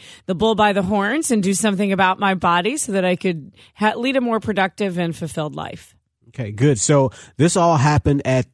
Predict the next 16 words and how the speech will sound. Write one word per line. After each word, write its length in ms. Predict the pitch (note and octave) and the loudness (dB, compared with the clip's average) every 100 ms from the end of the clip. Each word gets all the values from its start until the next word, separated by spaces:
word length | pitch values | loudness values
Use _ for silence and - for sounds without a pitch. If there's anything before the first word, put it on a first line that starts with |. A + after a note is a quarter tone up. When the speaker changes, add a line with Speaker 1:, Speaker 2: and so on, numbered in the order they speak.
| - | 2
Speaker 2:
thirty. 400 | C#3+ A#2 A2 B2+ | 4 4 2 0
It, 80 | B2+ | 2
was 220 | C#3 C3 | 2 4
it 100 | C3+ | 4
one 160 | C#3 C#3 | 4 4
of 80 | |
those 300 | C#3 C3 A2 _ _ | 4 2 0 _ _
thirty 260 | D#3 D#3 D#3 | 2 4 4
life 300 | D3+ D3 C#3 | 4 4 2
crisis, 440 | D#3+ D#3 D3+ D3+ | 2 2 2 2
midlife 420 | D3+ D#3+ D3+ D3+ | 4 4 4 0
<laughs> 20 | - | 2
crisis, 540 | E3+ D#3+ - F#3 C#3+ | 2 2 4 0 2
but 180 | D3+ D3+ | 0 0
at 220 | D3+ D3 | -2 -2
thirty? 480 | - E3 E3 E3+ | 2 2 2 -2